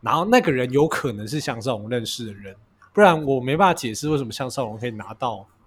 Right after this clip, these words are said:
手枪，还是他，就是你知道第一集的时候他的手枪掉进井里了嘛，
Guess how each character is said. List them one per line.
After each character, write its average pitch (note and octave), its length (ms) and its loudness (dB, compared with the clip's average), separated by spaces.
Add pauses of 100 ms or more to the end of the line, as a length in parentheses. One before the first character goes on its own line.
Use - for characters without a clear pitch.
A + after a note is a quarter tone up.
(240)
手 F2+ 300 -8
枪， G#2 440 -10
还 C3 140 -8
是 D3 120 -8
他， C#3+ 340 2 (480)
就 C3+ 120 -4
是 C#3 140 -2
你 A#2+ 180 -8
知 C3 80 -2
道 C#3 200 2
第 E3 220 -6
一 D#3+ 60 -6
集 B2 160 -8
的 B2 100 -2
时 B2 120 -8
候 B2+ 100 -4
他 C3+ 120 -2
的 C#3 60 -2
手 A2+ 180 -8
枪 B2+ 160 -8
掉 B2+ 160 -6
进 B2+ 260 -10 (300)
井 A2+ 220 -10
里 B2 160 -12
了 F#2+ 120 -18
嘛， G2+ 80 -20